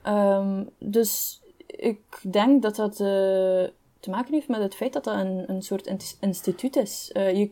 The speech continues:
je maakt de keuze bewust om, eh, naar zo'n, om zo daaraan mee te doen. Ehm, terwijl dat je dat in een game eigenlijk veel minder hebt. Je kiest niet om, eh,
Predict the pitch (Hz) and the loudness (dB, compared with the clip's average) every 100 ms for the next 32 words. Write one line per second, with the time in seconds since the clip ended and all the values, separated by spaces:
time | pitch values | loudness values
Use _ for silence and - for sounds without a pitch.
0 | - 190 196 196 202 - 202 - 226 233 | -2 -2 2 2 0 -4 -10 -4 -2 0
1 | 220 185 190 214 277 - - - _ - | -2 0 -2 -2 -6 -12 -16 -20 _ -20
2 | _ _ - 214 208 196 190 190 185 180 | _ _ -4 2 4 4 4 2 2 -2
3 | - _ - 196 190 190 180 175 180 _ | -8 _ 0 2 4 2 0 -2 -6 _
4 | - 175 180 170 170 160 170 220 277 262 | -8 -4 -4 -4 -6 -6 -6 -4 -2 0
5 | 165 - - 196 185 180 175 175 - _ | -2 -8 -14 -8 -4 -4 -6 -8 -16 _
6 | _ _ _ _ _ 196 185 180 180 180 | _ _ _ _ _ -2 2 4 4 2
7 | 175 165 165 - 175 175 170 165 175 269 | 0 -2 -6 -6 -6 -6 -8 -4 2 4
8 | 247 233 - 190 180 185 180 - - 196 | 2 0 -6 -6 -2 -2 -2 -4 -2 0
9 | 180 185 233 196 165 - - - 196 190 | 2 2 0 0 -4 -10 -12 -6 -4 -4
10 | - 254 247 - - 202 202 175 _ _ | -2 -2 0 -8 -2 4 4 2 _ _
11 | _ - 196 190 185 185 - 190 180 | _ 0 0 0 -2 -6 0 2 4